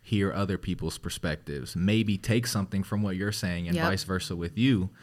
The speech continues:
Speaker 2: That's
Speaker 1: Um,
Speaker 2: huge.
Speaker 1: and then the big thing, being empathetic.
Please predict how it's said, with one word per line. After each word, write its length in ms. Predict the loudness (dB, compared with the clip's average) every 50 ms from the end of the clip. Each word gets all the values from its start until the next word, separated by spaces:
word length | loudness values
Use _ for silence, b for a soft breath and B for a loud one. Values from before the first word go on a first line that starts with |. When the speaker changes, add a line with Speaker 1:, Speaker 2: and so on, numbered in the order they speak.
| B B B
Speaker 2:
That's 160 | -8 -2 2
Speaker 1:
Um, 340 | 2 4 4 4 2 2 0 0
Speaker 2:
huge. 260 | -2 -4 -8 -12 -14 _ _ 0
Speaker 1:
and 140 | 2 4 6
then 80 | 6 6
the 80 | 6
big 220 | 6 6 4 6 6
thing, 420 | 6 6 6 4 0 -4 -6 -8 -8 -10 -4 2
being 260 | 2 4 4 4 4
empathetic. 580 | 2 2 0 0 0 0 2 2 2 0 -4